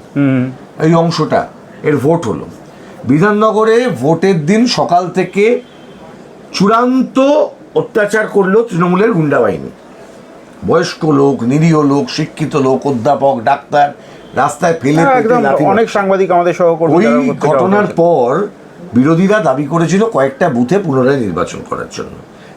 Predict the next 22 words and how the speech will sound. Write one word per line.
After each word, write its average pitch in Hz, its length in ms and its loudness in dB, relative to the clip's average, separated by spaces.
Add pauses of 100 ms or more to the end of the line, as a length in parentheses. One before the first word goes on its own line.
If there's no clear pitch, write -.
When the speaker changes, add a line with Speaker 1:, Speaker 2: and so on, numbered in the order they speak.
(120)
Speaker 2:
এবং 208 460 0
ওদিনকার 170 420 0
ভিডিও 135 420 -2
ফুটেজ 180 320 0 (500)
যাতে 131 420 0
এক্সামিন 156 600 0
করা 117 280 0
যায়। - 220 -8
Speaker 1:
হুম। 131 400 2 (280)
Speaker 2:
তার 135 220 0
জন্য 196 260 2
তৎকালীন 208 600 0
যিনি 190 320 2
রাজ্যের 143 380 0
মুখ্য 147 280 -4
নির্বাচন 135 560 0 (180)
কমিশনার 143 500 -2
ছিলেন 127 340 0 (520)
সুশান্ত 185 440 0
রঞ্জন 175 300 2
উপাধ্যায়, 123 540 0
Speaker 1:
হুম। 151 280 0